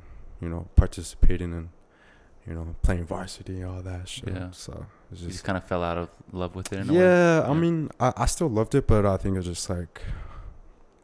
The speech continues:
Speaker 1: I was just, I was recovering and, like, you know, you, like, you just wanna be a part of the action, part of the fun, and, um, I mean, I, I, I played good, and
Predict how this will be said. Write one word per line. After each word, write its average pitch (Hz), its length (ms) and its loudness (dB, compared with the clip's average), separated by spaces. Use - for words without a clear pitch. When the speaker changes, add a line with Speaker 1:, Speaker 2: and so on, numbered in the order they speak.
Speaker 1:
I 104 80 -2
was 90 180 2
just, 82 240 -8
I 82 80 -2
was 87 180 -4
recovering 98 540 -2
and, 90 160 -2
like, 82 320 -6
you 127 80 -2
know, 120 240 0
you, 95 140 -4
like, 87 160 -6
you 90 80 -8
just 87 180 -4
wanna 92 180 -2
be 87 120 -2
a 80 40 -4
part 95 240 4
of 87 80 -2
the 90 80 0
action, 87 540 -4
part 92 200 4
of 82 60 -6
the - 100 -6
fun, 87 380 0
and, 80 220 -6
um, 82 460 -12
I 98 40 -6
mean, 98 140 -4
I, 98 320 -6
I, - 100 -8
I 107 80 -2
played 143 340 4
good, 110 280 2
and 90 300 -2